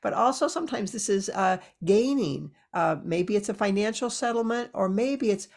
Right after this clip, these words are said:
"Oh, here, here's a scholarship," or, "Here, we'll support you in going doing that." So kind of some unlikely, uh,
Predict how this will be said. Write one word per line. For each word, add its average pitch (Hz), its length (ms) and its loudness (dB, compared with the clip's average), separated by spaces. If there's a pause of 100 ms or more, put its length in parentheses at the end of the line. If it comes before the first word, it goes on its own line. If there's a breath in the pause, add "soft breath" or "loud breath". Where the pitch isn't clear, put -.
(120 soft breath)
"Oh, 269 140 0
here, 254 440 0 (160 soft breath)
here's 208 280 0
a 208 80 0
scholarship," 202 1000 0
or, 180 100 0
"Here, 208 300 0
we'll 196 220 -2
support 214 520 -4
you 208 140 -2
in 196 100 0
going 196 340 0
doing 208 360 -2
that." 123 400 -2 (220 loud breath)
So 214 240 -2 (240 loud breath)
kind 330 160 0
of 359 80 0
some 254 180 -2
unlikely, 220 1120 -2
uh, 170 200 0